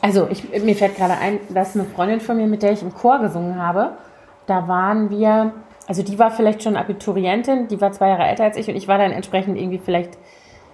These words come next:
zehnte, elfte Klasse oder so. Und wir hatten einen Italienisch-Assistenten an der Schule für ein Jahr, der total nett war. Und, ähm, als dessen Italienisch-Jahr vorbei war, wir waren in der Italienisch A G zusammen,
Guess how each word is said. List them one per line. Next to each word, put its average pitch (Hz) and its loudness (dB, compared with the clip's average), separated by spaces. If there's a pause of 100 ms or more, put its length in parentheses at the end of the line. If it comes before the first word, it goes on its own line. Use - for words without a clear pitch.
(500)
zehnte, 208 2
elfte 190 0
Klasse 208 2
oder 269 4
so. 330 2 (1040)
Und 196 -8
wir 226 2
hatten 196 0
einen 190 -4
Italienisch-Assistenten 190 -2
an 185 -4
der 180 -2
Schule 220 0
für 269 -2
ein 208 0
Jahr, 208 2 (480)
der 220 2
total 196 2
nett 185 0
war. 147 0
Und, 190 -4
ähm, 190 2
als 190 -2
dessen 208 0 (140)
Italienisch-Jahr 214 2
vorbei 190 2
war, 302 4
wir 226 0
waren 226 4
in 220 0
der 220 2
Italienisch 208 0
A 160 -6
G 156 -10
zusammen, 156 -12